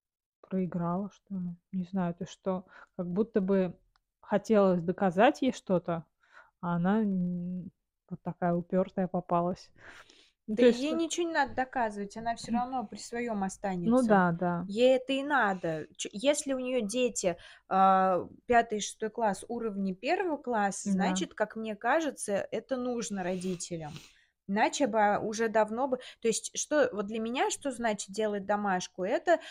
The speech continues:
Speaker 2: перекладывание
Speaker 1: М,
Speaker 2: ответственности.
Speaker 1: мгм.
Speaker 2: То есть давайте сделайте домашку. Я не хочу, чтобы мои дети учились, сделайте за меня,
Speaker 1: Да,
Speaker 2: пожалуйста.
Speaker 1: да,
Speaker 2: Я
Speaker 1: да, да,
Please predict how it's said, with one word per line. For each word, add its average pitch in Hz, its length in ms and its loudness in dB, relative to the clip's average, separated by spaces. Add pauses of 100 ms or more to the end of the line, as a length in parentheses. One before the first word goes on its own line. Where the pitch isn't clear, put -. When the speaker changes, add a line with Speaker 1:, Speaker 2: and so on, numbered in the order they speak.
(160)
Speaker 2:
перекладывание 240 720 2 (540)
Speaker 1:
М, 214 460 6
Speaker 2:
ответственности. - 120 -10
Speaker 1:
мгм. 220 500 0
Speaker 2:
То 220 80 2
есть 220 280 0 (100)
давайте 247 520 2
сделайте 269 580 2
домашку. 220 640 0 (220)
Я 262 240 4
не 247 160 -2
хочу, 226 420 -2
чтобы 208 340 -4
мои 208 280 -2
дети 214 400 -6
учились, 285 680 -4 (200)
сделайте 247 640 -2
за 208 180 -6
меня, 240 680 -2 (220)
Speaker 1:
Да, 208 340 6
Speaker 2:
пожалуйста. - 0 -
Speaker 1:
да, 190 200 2
Speaker 2:
Я 254 220 8
Speaker 1:
да, 262 120 2
да, 254 160 8